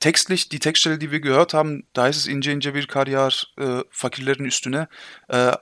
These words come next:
ein dünner Schnee rieselt auf die Armen. Ähm, warum schenkt das Schicksal dem Wort der Armen keinen Glauben? Wir sterben vor Hunger. Äh, bitte Aga, also Aga ist ein feudaler Landherr,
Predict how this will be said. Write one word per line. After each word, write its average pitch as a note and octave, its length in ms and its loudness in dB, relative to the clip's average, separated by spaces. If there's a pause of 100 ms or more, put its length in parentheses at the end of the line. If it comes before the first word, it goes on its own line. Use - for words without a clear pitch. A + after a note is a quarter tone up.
ein B2+ 180 0
dünner C#3+ 240 2
Schnee D3 280 4
rieselt D3 380 -2
auf C3+ 140 2
die - 140 -2
Armen. D#3+ 340 4 (560)
Ähm, C3 540 0 (920)
warum C3+ 260 2
schenkt D3+ 260 2
das C3 100 4
Schicksal C#3 400 2
dem B2+ 160 -2
Wort C3+ 220 4
der C3 100 2
Armen C3+ 240 4
keinen B2+ 240 0
Glauben? C#3+ 440 2 (200)
Wir C3 100 -4
sterben C3 320 4
vor B2 180 0
Hunger. D3 340 0 (420)
Äh, B2 180 0
bitte A#2+ 300 2
Aga, D3 420 4
also - 300 -6 (260)
Aga B2+ 220 0
ist B2 140 0
ein A#2+ 100 -4
feudaler B2+ 420 2
Landherr, C#3 500 2